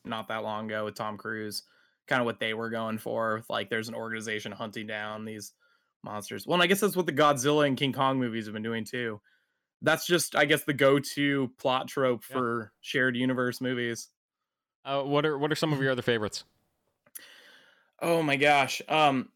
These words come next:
Speaker 1: well, I gotta say, my, one of my first that I really remember being terrified by was Resident Evil Code Veronica, uh, which was the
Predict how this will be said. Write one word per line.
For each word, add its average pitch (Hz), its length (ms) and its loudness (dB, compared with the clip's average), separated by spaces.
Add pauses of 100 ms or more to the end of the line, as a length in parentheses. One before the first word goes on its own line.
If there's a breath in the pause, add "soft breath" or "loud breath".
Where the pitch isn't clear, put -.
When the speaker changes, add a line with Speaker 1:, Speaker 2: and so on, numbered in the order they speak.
Speaker 1:
well, 165 180 8
I 160 140 6
gotta 190 200 6
say, 196 180 6
my, 165 320 6
one 156 480 -2
of 220 60 4
my 190 180 6
first 151 640 -2
that 139 160 2
I 131 60 6
really 135 320 2
remember 127 420 2
being 113 240 -4
terrified 120 580 0
by 131 360 6
was 120 600 0
Resident 131 360 0
Evil 127 180 2
Code 123 240 -2
Veronica, 110 680 -4 (520)
uh, 113 200 0
which 117 220 -2
was 135 300 2
the 123 420 4